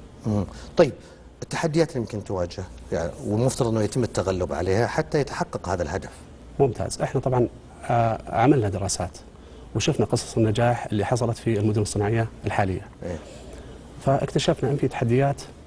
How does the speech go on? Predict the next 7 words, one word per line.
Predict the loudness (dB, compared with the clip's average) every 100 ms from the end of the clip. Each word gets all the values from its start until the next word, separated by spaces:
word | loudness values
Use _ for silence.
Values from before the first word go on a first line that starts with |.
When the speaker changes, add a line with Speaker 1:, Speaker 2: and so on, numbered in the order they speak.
| -20 -20 -18 -16 -16 -16 -16 0
Speaker 2:
واضحة | 4 6 4 0 -4 -2
اللي | 0 4
هي | 4 4 2
المسافة، | 0 2 2 2 -6 -6
وتغلبنا | -2 0 4 2 2
عليها | 0 2 2 2
بإيجاد | 2 0 2 2 0